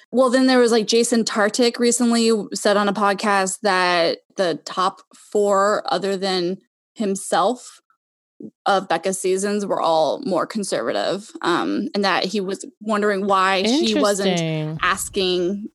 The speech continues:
Speaker 1: um, all of her top four or, like, about what, who, where they followed, and she apparently didn't.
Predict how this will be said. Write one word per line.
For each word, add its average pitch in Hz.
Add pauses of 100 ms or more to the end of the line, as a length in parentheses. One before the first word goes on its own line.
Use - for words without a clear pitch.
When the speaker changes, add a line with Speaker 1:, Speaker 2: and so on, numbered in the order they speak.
Speaker 1:
um, 180
all 180
of 185
her 196
top 190
four 160
or, 175
like, 147 (180)
about 180
what, 190
who, 214
where 165
they 165
followed, 104
and 214
she -
apparently 190
didn't. -